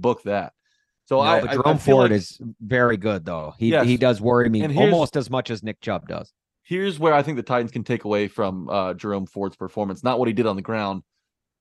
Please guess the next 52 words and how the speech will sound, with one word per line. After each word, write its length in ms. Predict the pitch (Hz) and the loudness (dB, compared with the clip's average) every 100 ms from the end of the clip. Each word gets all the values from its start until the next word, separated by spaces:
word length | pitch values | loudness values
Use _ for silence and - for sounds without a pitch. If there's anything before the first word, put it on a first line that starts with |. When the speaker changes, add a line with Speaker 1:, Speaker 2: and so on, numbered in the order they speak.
| _ - | _ 0
Speaker 1:
but 160 | 127 - | 0 0
they 280 | 113 139 196 | 0 0 2
threw 260 | - 196 | 2 2
him 200 | 165 160 | 4 2
on 180 | 156 120 | 0 -2
whatever 300 | 113 117 160 | 0 0 -2
side 280 | 160 165 139 | 0 0 0
T 160 | - 139 | -6 -2
J 160 | 131 | 0
Watt 240 | 117 120 98 | 2 0 -2
was 140 | 95 | -6
rushing 340 | 101 98 87 - | -8 -8 -14 -16
from. 200 | 73 - | -16 -4
I 80 | 113 | 0
want 160 | 120 | 0
the 80 | 113 | 0
Ti-, 220 | 110 120 - | 0 0 2
I 80 | 120 | 2
want 120 | 110 | 0
the 60 | |
Titans 260 | - 127 120 | -2 -2 -2
to 60 | 110 | -2
do 120 | 120 | -2
this 200 | 110 104 | -2 -8
with 100 | 113 | -4
Tajay 340 | 107 98 98 | -2 0 -2
Spears. 360 | - 90 - - _ _ _ _ | -8 -12 -14 -20 _ _ _ _
Whichever 420 | 113 135 151 160 | 0 2 4 4
side 380 | 208 190 185 165 | 4 4 4 4
T 140 | - 160 | -2 0
J 120 | 160 | 2
Watt 220 | 151 139 | 4 2
was 100 | 127 | 2
lined 200 | 139 131 | 0 2
up 140 | 135 | 2
on, 240 | 143 135 127 _ _ _ - | 2 -2 -4 _ _ _ -8
that 240 | 120 156 | -4 -2
was 160 | 160 135 | -4 -6
the 100 | 147 | -8
shoulder 440 | - 156 143 139 | -2 0 2 2
that, 220 | 117 120 - _ - | 0 -6 -10 _ -8
that 140 | 120 - _ _ _ _ - | -8 -8 _ _ _ _ -8
Jerome 300 | 117 131 123 | 2 4 4
Ford 280 | - 127 110 | 2 2 2
was 160 | 110 | 0
on, 360 | 101 98 95 92 - _ _ _ _ _ _ _ _ - | 0 -2 -4 -8 -16 _ _ _ _ _ _ _ _ -10
you 120 | 120 | -6
know, 100 | 101 | -4
to, 180 | - 123 | -2 -2
to 160 | 139 | -4
check 380 | 104 - 185 175 | -6 0 0 0
him, 380 | 165 135 123 | 0 0 -2